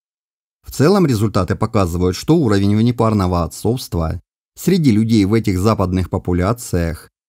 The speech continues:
сильно зависит от социального контекста. Этот вывод соответствует теоретическим прогнозам,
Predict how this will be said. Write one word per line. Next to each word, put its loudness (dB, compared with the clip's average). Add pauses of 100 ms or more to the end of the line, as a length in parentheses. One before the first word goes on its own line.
(120)
сильно 2
зависит 0
от -2
социального -2
контекста. -2 (1080)
Этот 2
вывод 2
соответствует 0
теоретическим 0
прогнозам, -2